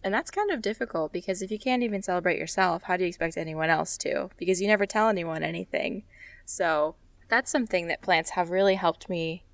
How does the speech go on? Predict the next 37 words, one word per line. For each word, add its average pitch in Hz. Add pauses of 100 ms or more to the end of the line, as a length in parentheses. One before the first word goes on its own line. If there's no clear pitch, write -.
(100)
to 196
remind 185
me 247
every 196
single 170
day, 180
because 175
we're 190
always 226
getting 180
new 165
leaves, 170
especially 196
right 160
now, 160 (600)
to 190
just, 180
like, 156
celebrate 165
those 156
moments. 156
So 147 (440)
I've 226
seen, 277
like, 208
a 185
really 185
beautiful 170 (320)
marrying 165 (300)
and, 160
like, 156 (140)
partnership 165
between, 165 (580)
like, - (580)
physical 202
therapy 170
and, 160